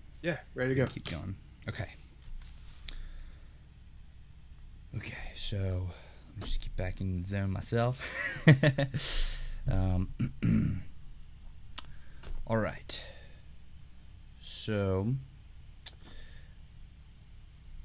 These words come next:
Speaker 2: so when you were at first going for that job in New York, you said you had moved there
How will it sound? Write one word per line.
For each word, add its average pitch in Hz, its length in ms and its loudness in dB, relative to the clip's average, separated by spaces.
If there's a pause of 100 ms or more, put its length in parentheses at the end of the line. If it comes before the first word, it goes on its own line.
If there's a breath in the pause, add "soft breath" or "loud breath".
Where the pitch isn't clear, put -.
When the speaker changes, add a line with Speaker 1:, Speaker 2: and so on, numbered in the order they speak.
(880 loud breath)
Speaker 2:
so 143 360 6 (280)
when 147 580 6 (160)
you 143 480 6
were 127 760 4 (1300)
at 120 220 2
first - 800 -2 (400)
going 123 420 6
for 123 160 -2
that 107 300 0
job 95 460 -2 (120)
in 110 160 4
New 107 80 6
York, 92 440 -4 (720)
you 101 60 -6
said 98 260 0
you 98 120 2
had 92 120 0
moved 117 420 6
there 104 480 4